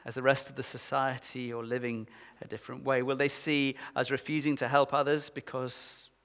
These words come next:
so wrapped up in ourselves? Are we putting others down because we want to be f-, raised to the top? Are we just living out the society's ways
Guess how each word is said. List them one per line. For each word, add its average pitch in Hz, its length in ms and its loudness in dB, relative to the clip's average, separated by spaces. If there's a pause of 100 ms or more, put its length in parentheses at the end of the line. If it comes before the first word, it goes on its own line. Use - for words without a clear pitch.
so 117 200 -6
wrapped 127 380 -6
up 135 240 -6
in 127 120 -10
ourselves? 120 840 -10 (1900)
Are 127 60 0
we 139 100 4
putting 143 280 4
others 139 200 6
down 135 320 6
because 127 280 -4
we 127 100 -6
want 123 360 -6
to 117 220 -8
be 123 200 -8
f-, - 220 -16 (440)
raised 117 460 -6
to - 100 -16
the - 160 -20
top? - 520 -6 (1700)
Are 147 80 4
we 151 120 6
just 147 180 -2
living 147 300 6
out 135 280 0 (240)
the 143 60 -10
society's 135 880 0
ways 127 840 0